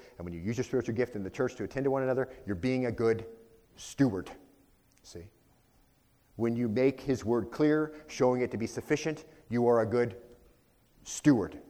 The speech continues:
see? And as a side note, that also is a pleasant aroma to God. It just takes us right back to our passage. And Paul said, "Regard me this way. I'm an under rower, I'm an attendant,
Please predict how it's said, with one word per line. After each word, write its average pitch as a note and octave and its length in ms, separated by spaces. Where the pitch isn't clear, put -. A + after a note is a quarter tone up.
see? F#2+ 280
And A2+ 140
as A#2+ 180
a A#2+ 60
side C#3+ 260
note, A#2 220
that A#2 120
also C3 300
is A2 80
a A2+ 60
pleasant A#2+ 360
aroma A2 300
to A#2+ 100
God. G2+ 240
It G2+ 100
just - 160
takes G#2+ 160
us G2+ 140
right G#2 140
back G2+ 180
to - 80
our E2+ 80
passage. - 460
And - 80
Paul C3+ 160
said, A#2+ 180
"Regard C3+ 380
me C3 80
this B2 240
way. D3 180
I'm G#2+ 140
an G#2 100
under C3+ 300
rower, C3+ 320
I'm A2+ 80
an G2+ 80
attendant, D3+ 480